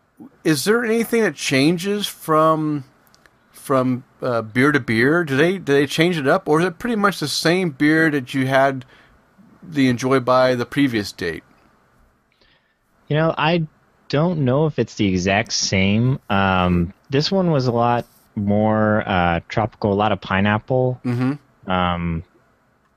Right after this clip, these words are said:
Speaker 2: and I don't remember it being like that before. I
Speaker 1: Yeah.
Speaker 2: don't get them every time. Uh, I get them every two or three.
Speaker 1: Okay.
Speaker 2: Um, so, but, uh, I mean, if, if you've never had it, it's definitely something to,
Speaker 1: Yeah.
Speaker 2: to pick up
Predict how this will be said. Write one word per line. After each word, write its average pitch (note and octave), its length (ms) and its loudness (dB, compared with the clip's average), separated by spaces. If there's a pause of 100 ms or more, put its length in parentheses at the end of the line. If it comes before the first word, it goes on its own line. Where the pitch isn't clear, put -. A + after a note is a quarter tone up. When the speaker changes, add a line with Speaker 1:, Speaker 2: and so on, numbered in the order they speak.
(180)
Speaker 2:
and G2+ 440 2
I A#2+ 160 0
don't C3 160 0
remember A2+ 300 0
it G2+ 80 -4
being G#2+ 200 0
like G2+ 140 0
that G#2+ 140 0
before. G#2 420 -2
I A2 80 -2
Speaker 1:
Yeah. A2+ 80 2
Speaker 2:
don't G2 140 0
get B2+ 120 -2
them G#2 140 0
every G#2 240 -2
time. G#2+ 460 0 (100)
Uh, F#2 500 2
I G#2+ 140 -2
get G#2 180 -2
them G2 140 -2
every F2+ 880 0 (420)
two - 220 -4
or F2+ 100 0
three. F2+ 440 -4 (300)
Speaker 1:
Okay. G2+ 380 -6
Speaker 2:
Um, E2+ 560 0 (480)
so, E2+ 840 0
but, A2+ 180 0
uh, - 220 -4 (140)
I B2+ 60 0
mean, A2+ 140 2
if, - 140 -2
if C#3+ 180 0
you've A2+ 100 2
never A2+ 220 0
had G2 280 0
it, E2+ 140 2
it's F2 160 -4
definitely F#2+ 280 0
something F2+ 380 -2
to, E2 140 -2
Speaker 1:
Yeah. G#2 240 0
Speaker 2:
to - 100 -10
pick F2 300 -4
up E2+ 140 -4